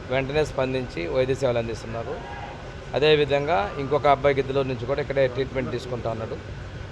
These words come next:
వారిద్దరిని కూడా పరామర్శించడం జరిగింది. ఇద్దరు కూడా బాగున్నారు. ఆ సిబ్బంది స్పందించిన తీరు,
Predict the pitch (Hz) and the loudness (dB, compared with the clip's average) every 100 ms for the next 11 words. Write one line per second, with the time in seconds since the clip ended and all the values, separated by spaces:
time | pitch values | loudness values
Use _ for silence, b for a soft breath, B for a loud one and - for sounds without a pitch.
0 | - 127 127 135 139 143 139 123 123 123 | -4 0 2 4 4 4 4 4 0 0
1 | 120 117 120 143 135 127 139 147 202 226 | -2 -2 -4 -2 0 2 4 4 2 -2
2 | 131 117 120 123 120 120 - - - - | -4 2 2 2 0 -2 -6 -12 -12 -14
3 | - - - 117 - 127 143 139 131 - | -12 -12 -8 -8 -6 2 4 4 0 -2
4 | 123 123 120 135 131 | -4 -2 -2 2 2